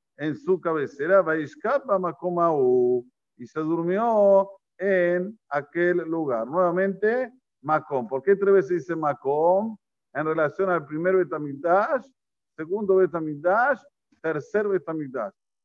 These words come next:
Primer Betamigdash, ¿cuál fue el motivo que fue destruido? Porque hicieron Avodah Zará, Gilui Arayot, Shefichut Damim. Entonces,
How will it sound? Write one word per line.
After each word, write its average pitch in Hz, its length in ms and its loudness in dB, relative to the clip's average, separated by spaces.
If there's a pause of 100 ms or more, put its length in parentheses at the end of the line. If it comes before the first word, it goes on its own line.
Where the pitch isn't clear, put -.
Primer 208 400 -2
Betamigdash, 170 1040 0 (1200)
¿cuál 185 240 6
fue 196 120 2
el 196 80 2
motivo 190 360 2
que 170 140 -2
fue 170 200 -2
destruido? 156 760 -4 (460)
Porque 135 200 -8
hicieron 180 260 -2
Avodah 170 380 2
Zará, 180 680 0 (300)
Gilui 160 260 0
Arayot, 180 680 2
Shefichut 165 440 -8
Damim. 170 480 -2 (360)
Entonces, 185 760 -2